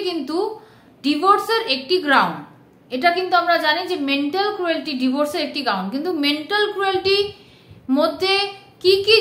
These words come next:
জিনিসগুলো পড়ে, সেই জিনিসগুলো নিয়ে কিন্তু কোর্ট অনেকবার অনেকগুলো কথা বলেছেন, অনেক guidelines কিন্তু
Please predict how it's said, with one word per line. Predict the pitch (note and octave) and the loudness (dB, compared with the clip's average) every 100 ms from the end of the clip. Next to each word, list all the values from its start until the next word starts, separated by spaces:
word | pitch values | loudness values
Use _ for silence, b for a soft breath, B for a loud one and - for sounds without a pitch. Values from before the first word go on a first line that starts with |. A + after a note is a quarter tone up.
| F#4 | 4
জিনিসগুলো | F4+ D#4+ D#4 F4 F4 | 2 -2 -2 -2 -2
পড়ে, | D4 B3+ D4+ E4 | 0 2 0 0
সেই | E4 F4+ E4+ C4+ | -2 2 2 0
জিনিসগুলো | C#4+ D4+ B3+ E4+ F4+ E4 | -4 -4 -4 -2 0 0
নিয়ে | D4 E4 F4+ | 0 0 -2
কিন্তু | D4 C4 D#4+ G#4+ A4 - b b b b b b - | -4 -2 -2 -4 -6 -16 b b b b b b -8
কোর্ট | D#4+ E4 E4+ - - C4 | 2 2 2 -2 -4 0
অনেকবার | D4+ F#4+ F#4 C#4+ D4 D4+ D4 B3+ | 2 0 0 6 6 6 2 -2
অনেকগুলো | C#4 E4 C#4 D4 C#4 C#4 | -2 -2 -4 -2 -2 -2
কথা | B3+ C4+ C#4+ D4 - - - - | -2 0 0 0 -6 -20 -20 -14
বলেছেন, | G#3 A#3+ C#4+ E4 E4+ B3 | -6 -4 -2 -4 -6 -4
অনেক | B3 C4 B3 | -2 0 4
guidelines | B3+ D4+ E4 E4+ D#4+ | 4 4 4 0 -2
কিন্তু | E4 | -6